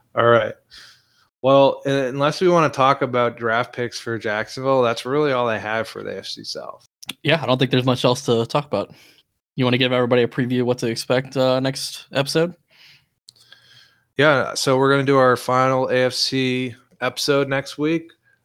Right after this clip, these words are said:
Speaker 1: Uh, we're gonna talk about the A F C West. Quite a bit more exciting than this co-, uh, division that we just did. I just, while I have everyone, while I have the, the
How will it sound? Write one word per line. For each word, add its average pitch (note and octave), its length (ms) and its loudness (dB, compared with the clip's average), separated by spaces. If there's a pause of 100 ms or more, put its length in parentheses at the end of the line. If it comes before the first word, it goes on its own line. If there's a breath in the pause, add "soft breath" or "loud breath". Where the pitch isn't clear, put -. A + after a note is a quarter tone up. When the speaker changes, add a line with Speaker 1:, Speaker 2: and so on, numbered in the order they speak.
(100)
Speaker 1:
Uh, A2+ 240 -6
we're A#2 100 -4
gonna A#2+ 140 -2
talk A#2 300 -2
about A#2 300 -2
the A#2+ 80 2
A A#2+ 80 6
F A2 80 -2
C A#2+ 140 -6
West. A#2 640 -4 (640)
Quite B2 480 -4
a B2 80 -2
bit A#2+ 160 0
more A2+ 180 -2
exciting B2 480 -2
than A#2 180 -2
this - 360 -4 (140)
co-, B2+ 120 -4
uh, A#2 380 0
division B2+ 420 0
that B2 120 0
we A2+ 100 -2
just A2+ 260 -8
did. C#3 320 0 (800)
I B2+ 80 2
just, - 360 4 (420)
while C3 220 6
I A#2+ 140 2
have C3+ 420 0 (140)
everyone, D#3 540 4
while B2+ 140 2
I A#2+ 60 2
have A#2+ 140 -2
the, A#2+ 260 0 (120)
the A#2+ 260 0